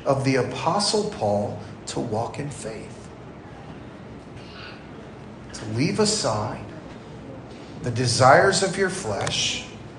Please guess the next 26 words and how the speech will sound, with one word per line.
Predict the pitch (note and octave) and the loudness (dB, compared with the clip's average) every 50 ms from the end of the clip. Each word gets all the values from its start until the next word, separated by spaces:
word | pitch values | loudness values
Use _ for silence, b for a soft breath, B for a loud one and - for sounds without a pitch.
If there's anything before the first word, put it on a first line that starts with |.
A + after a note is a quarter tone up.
| - - - - B B B B B B B B B - | -14 -14 -14 -12 B B B B B B B B B -4
to | - C#3 | -2 2
stop | - - - - - E3+ E3+ G3+ A#3 - - | 4 4 6 8 10 12 12 12 12 10 8
seeking | - - - G3 G3 F#3 - - F#3+ F#3+ F#3+ G3 F#3 | 8 8 8 8 6 4 4 2 2 2 2 2 2
your | E3 C#3+ C#3 D3 D3 C#3+ | 6 6 6 6 6 6
own | D3+ E3 G3 G#3+ A3 G#3 E3+ | 6 6 6 6 6 4 6
way, | D3+ C#3 C3+ C#3+ D3+ E3+ E3 | 8 10 10 10 10 8 6
to | D3+ C#3+ | 4 4
stop | - - - - F#3+ F3+ - - - | 2 2 4 6 8 8 8 8 6
seeking | - - - G#3+ G#3+ G#3 - G3 F#3 F3+ F3 | 4 2 4 4 4 2 2 2 2 4 6
your | E3 D#3 D#3 D#3+ - | 6 6 6 4 6
own | D3+ E3 F#3+ G#3+ A#3 A3 | 8 8 8 8 8 6
glory, | F3+ C#3 C#3 C3+ C3 C3+ C#3 D#3+ F3 - B B B B B B B | 4 4 6 6 8 8 8 6 6 4 B B B B B B B
to | - D#3+ | 0 2
live | C#3+ B2+ B2+ B2+ D3+ F#3 A3 A#3+ A3+ G#3 - A3 | 2 4 6 10 12 12 12 12 12 10 8 10
by | A3 A3 A3 A3 | 10 10 10 10
faith, | G#3+ - - - D#3 D3 D3 - - - - B B B B B B | 6 4 2 4 4 6 6 6 4 2 0 B B B B B B
loving | A#2+ A#2+ C#3 E3 F#3+ G#3+ G#3 A3+ A#3 A#3 A3+ G#3+ F3 | 0 6 10 12 12 12 12 10 8 6 4 2 4
those | C3 D3+ C#3+ C#3 C#3 C#3 D#3 F3 - - - - - - | 6 8 8 8 8 8 6 6 4 2 0 -2 -6 -6
who | - D3+ D3 D#3+ | -2 0 4 6
are | F3+ F#3+ F3+ C#3+ | 6 6 4 2
part | C3+ - D3+ C#3+ D#3+ F3 - - - | 0 4 6 6 6 6 4 0 -2
of | E3 E3 - | -2 -2 -2
the | F#3+ F3 | -4 -4
bride | D3+ - C#3 C3 C3 C3+ D3 D#3 D#3 D#3+ | -4 -2 -2 0 0 0 0 -2 -2 -4
of | - - - | -4 -6 -6
Christ. | - - A3+ B3 B3 - F#3 - - - - - - - - | -8 -6 -6 -6 -6 -6 -6 -4 -4 -4 -4 -4 -6 -8 -12